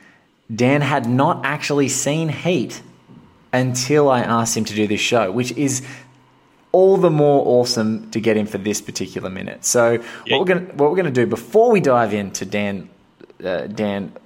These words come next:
Speaker 1: seeing Heat and being convinced to do it and so quickly turning around to go and <laughs> buy Heat and watch it and all that stuff, we're gonna quickly dive in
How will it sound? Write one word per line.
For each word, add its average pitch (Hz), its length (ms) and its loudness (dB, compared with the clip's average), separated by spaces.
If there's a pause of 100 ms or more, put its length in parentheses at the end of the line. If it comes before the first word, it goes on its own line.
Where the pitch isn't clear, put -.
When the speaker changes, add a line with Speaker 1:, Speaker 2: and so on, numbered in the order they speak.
(380)
Speaker 1:
seeing 123 380 0
Heat 117 340 0
and 87 260 -12 (400)
being 113 200 0
convinced 113 320 -2
to 110 80 -6
do 110 180 2
it 107 80 2
and 98 160 -2
so 117 180 0
quickly 131 440 -2
turning 117 320 0
around 107 360 -2
to 104 180 -4
go 104 280 -2
and 110 180 -4
<laughs> - 80 -8
buy 120 180 2
Heat 143 340 -4
and 113 160 -2
watch 127 260 -2
it 135 240 -2 (340)
and 120 160 2
all 131 120 0
that 131 180 -2
stuff, 101 380 -6 (260)
we're 120 100 -2
gonna 156 160 -2
quickly 160 380 -6
dive 113 300 0
in 101 280 -8